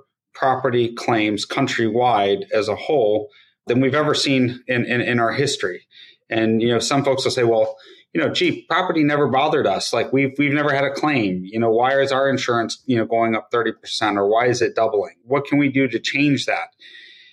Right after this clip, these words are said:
And some of the answers are, you know, there are some things that, that can be, you know, helpful, and then some things that are just, just unfortunately, they're caught in the way of, like, the climate change of everything, but it, it's something that just everybody is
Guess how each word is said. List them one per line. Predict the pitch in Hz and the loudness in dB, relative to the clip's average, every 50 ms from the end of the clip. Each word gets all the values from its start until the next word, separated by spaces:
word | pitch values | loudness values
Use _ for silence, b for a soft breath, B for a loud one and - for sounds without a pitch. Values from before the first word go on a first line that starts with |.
| B B B - | B B B -6
And | 135 123 | -4 -2
some | - 170 185 | 0 2 2
of | 196 | 2
the | 185 165 156 | 2 2 2
answers | 151 160 151 - - 165 143 127 | 2 0 0 0 0 0 2 2
are, | 143 135 127 127 131 131 127 127 - - _ _ _ _ - | 2 2 2 2 2 0 -2 -4 -8 -18 _ _ _ _ -2
you | 131 127 | 0 2
know, | 120 117 117 113 | 2 2 2 2
there | 117 123 123 | 2 2 2
are | 123 123 123 120 - - | 2 2 0 -2 -6 -8
some | - - - 135 139 143 143 | -6 -2 0 0 0 0 2
things | 131 127 127 127 | 0 0 0 0
that, | 131 113 - - - | 0 -2 -2 -2 -4
that | 120 113 - | -4 -4 -4
can | - - 123 120 110 | -4 -4 -4 -2 -2
be, | 113 117 117 113 113 113 - _ _ | 0 0 0 0 -2 -4 -10 _ _
you | 120 117 | -4 -2
know, | 110 104 | -2 -2
helpful, | 101 - - 143 143 139 - - 120 123 131 135 98 | -2 -2 0 0 0 0 0 0 2 2 2 2 0
and | 113 113 120 | 0 0 0
then | 120 123 | 0 0
some | 120 - 143 143 147 | 0 0 0 0 0
things | 147 139 131 123 - | 0 0 -2 0 0
that | 131 120 120 | 0 0 0
are | 123 117 | 0 0
just, | 117 123 - - - - _ _ - | 0 0 -2 -2 -6 -10 _ _ -4
just | 120 120 117 - | -2 -2 -2 -2
unfortunately, | - 123 110 107 - 143 147 - - - 120 117 117 113 | -2 -2 -2 -2 -2 -2 -2 0 0 0 0 2 2 0
they're | 113 113 113 113 113 110 110 B B B B B B B B - | 2 2 2 2 2 2 0 B B B B B B B B -8
caught | - - 127 131 127 - 120 | -4 -2 0 0 2 2 2
in | 123 117 | 2 2
the | 113 110 | 2 2
way | 110 117 117 117 117 117 117 113 | 2 2 2 4 4 4 4 2
of, | - 104 107 107 104 104 101 101 - - _ - | 2 2 2 2 2 2 0 -2 -6 -12 _ -4
like, | 101 101 101 98 _ | -4 -2 -2 -4 _
the | - - | -12 -14
climate | - - - 170 175 180 160 135 120 120 | -14 -8 -4 -2 0 0 2 0 0 0
change | - - 120 117 117 110 110 | -2 -2 0 0 0 2 2
of | 113 101 | 2 2
everything, | 113 110 104 107 107 104 - 120 117 113 113 107 110 | 2 2 2 2 0 0 0 0 0 0 0 0 0
but | 113 110 110 | -2 0 0
it, | 107 113 113 110 - | 0 0 0 0 -2
it's | - 113 - - | -4 -4 -2 -2
something | 135 131 123 123 113 110 | -2 0 0 0 0 2
that | 110 107 - | 2 0 0
just | - 110 - - | 0 -2 0 0
everybody | 117 110 117 110 110 110 107 113 113 110 | 0 2 2 2 2 0 2 2 2 2
is | 101 - - - | 2 0 -2 -6